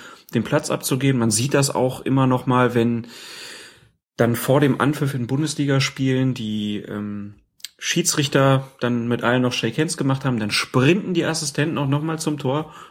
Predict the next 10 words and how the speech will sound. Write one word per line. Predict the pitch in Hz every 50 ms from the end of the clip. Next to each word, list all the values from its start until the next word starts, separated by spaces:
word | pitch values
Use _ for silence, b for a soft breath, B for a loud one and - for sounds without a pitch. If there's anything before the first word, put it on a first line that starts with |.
| B B -
kontrollieren | - - 127 135 135 - 120 120 143 147
das | 147 131 135
Ganze | - 127 127 123 123 -
auch | - -
noch | 110 110 113 139 180 180 -
mal. | 107 104 104 110 143 185 B B B B B B B B B B B B B B B B
Das | - 123 - 139
hat | 156 170 - - - - 165
der, | 160 160 165 160 160 160 - - -
ähm, | - 147 147 147 143 139 143 139 139 139 139 139